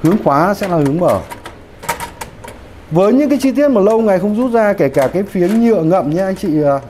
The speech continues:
đừng vội vàng dùng lực mà chúng ta phải lắc để nhả. Có những vị trí, à, rất là khít, gần như từ đầu đến cuối chưa mở lần nào ấy,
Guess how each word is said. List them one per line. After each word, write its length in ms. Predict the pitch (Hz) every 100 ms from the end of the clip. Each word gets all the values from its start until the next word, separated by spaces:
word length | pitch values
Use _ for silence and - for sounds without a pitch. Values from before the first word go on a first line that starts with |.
| 165
đừng 140 | 151
vội 180 | 151 165
vàng 380 | 151 151 143 135 127 -
dùng 180 | 147 151
lực 220 | 160 156 - - - - - 135
mà 80 |
chúng 180 | 131 147
ta 100 | 180
phải 140 | 175 117
lắc 200 | 156 - - - - -
để 120 | 117 117
nhả. 200 | 117 98 76 - - - - - - - - - -
Có 80 | 139
những 140 | 175 202
vị 140 | 165
trí, 260 | - 143 165
à, 120 | 190
rất 180 | 196 240
là 60 |
khít, 300 | - 240 269 - - - - - - - -
gần 180 | 135 147
như 100 | 170 170
từ 100 | 139
đầu 140 | 139
đến 100 | 143
cuối 100 | 147 160
chưa 100 | 190
mở 160 | 165 113
lần 140 | 120
nào 280 | 131 127
ấy, 100 | 131